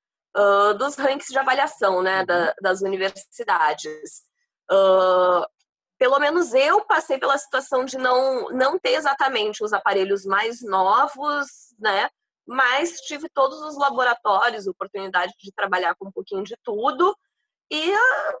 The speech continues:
Speaker 1: por um lado, até que é bom a gente não ter os mais novos, porque a, a vida na prática não é assim, né? Nem sempre, provavelmente, você não vai trabalhar com um equipamento de ponta.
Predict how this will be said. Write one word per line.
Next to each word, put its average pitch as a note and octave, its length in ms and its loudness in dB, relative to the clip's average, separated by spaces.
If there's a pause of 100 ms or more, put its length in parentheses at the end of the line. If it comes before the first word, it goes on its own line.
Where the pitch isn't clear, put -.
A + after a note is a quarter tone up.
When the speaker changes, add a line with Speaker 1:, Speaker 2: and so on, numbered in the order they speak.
Speaker 1:
por C#5 100 4
um D5 120 4
lado, D5+ 220 6
até D5+ 160 4
que D5+ 100 0
é C5+ 80 2
bom C5+ 140 6
a C#5 60 6
gente B4+ 220 0
não A#4+ 140 2
ter A#4 140 2
os G4+ 100 0
mais F#4 260 -2
novos, E4 540 -2
porque G#4 300 -4
a, F#4 260 -2 (140)
a D#4 60 -2
vida D4 500 -2
na D#4+ 180 0
prática D#4 560 -2
não F#4 180 0
é E4+ 120 2
assim, F#3+ 420 -4 (100)
né? F#3+ 320 -2 (300)
Nem G#3+ 240 -2
sempre, D4 680 -4
provavelmente, C4+ 920 0
você C4+ 340 0
não C4+ 300 -4
vai C4 260 0
trabalhar C#4+ 720 0
com C#4 360 -12
um D4 40 -4
equipamento D4 480 -6
de B3 140 -16
ponta. F#3 580 -2